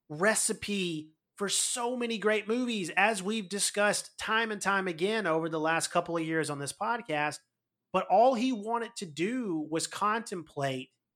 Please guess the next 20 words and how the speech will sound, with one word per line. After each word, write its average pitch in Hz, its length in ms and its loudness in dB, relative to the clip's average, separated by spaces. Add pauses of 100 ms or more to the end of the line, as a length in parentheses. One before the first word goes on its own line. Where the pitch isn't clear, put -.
(360)
and 165 260 4
look 196 300 2
at 156 160 -4
regret 147 720 2 (420)
and, 151 640 2
and, 147 480 0 (260)
and 156 160 -6
just 165 300 -4
kind 180 340 0
of 147 180 -2 (320)
focus 196 840 2 (460)
on 160 440 2 (100)
this 165 240 0
character's 180 680 -2
journey 139 760 -6 (640)
that 151 600 4 (400)
I 175 200 6
wasn't 196 400 2
interested 240 560 0
in. 143 220 -6